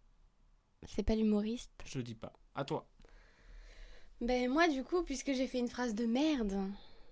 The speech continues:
Speaker 1: Non mais j'ai fait de la merde. <laughs>
Speaker 2: Bah, c'est
Speaker 1: J'ai dit : « Je croise la route de Ken Kojandi en deux mille seize pour la comédie Rosalie Bloom. »
Speaker 2: Ah vas-y, tu m'aides vachement.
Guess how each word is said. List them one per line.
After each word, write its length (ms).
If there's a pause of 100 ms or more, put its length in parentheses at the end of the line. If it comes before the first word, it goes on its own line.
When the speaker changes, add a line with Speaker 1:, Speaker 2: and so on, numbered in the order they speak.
(140)
Speaker 1:
Non 60
mais 140
j'ai 160
fait 120
de 80
la 120
merde. 400 (200)
<laughs> 460
Speaker 2:
Bah, 240
c'est 200
Speaker 1:
J'ai 100
dit : « 200
Je 60
croise 320
la 140
route 180
de 120
Ken 300
Kojandi 520
en 80
deux 160
mille 160
seize 280
pour 120
la 120
comédie 460
Rosalie 480
Bloom. » 420 (480)
Speaker 2:
Ah 100
vas-y, 340
tu 100
m'aides 200
vachement. 380